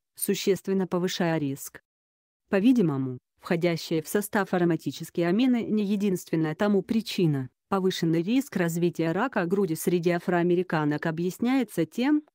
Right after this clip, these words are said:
что средства для темнокожих женщин,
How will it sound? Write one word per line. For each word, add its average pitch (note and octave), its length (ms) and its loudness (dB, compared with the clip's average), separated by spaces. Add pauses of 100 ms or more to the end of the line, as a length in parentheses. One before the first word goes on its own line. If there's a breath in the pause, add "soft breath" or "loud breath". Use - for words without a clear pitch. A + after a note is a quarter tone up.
(120)
что - 260 -6
средства F3+ 500 -2
для E3 180 0
темнокожих E3 640 0
женщин, D3+ 560 0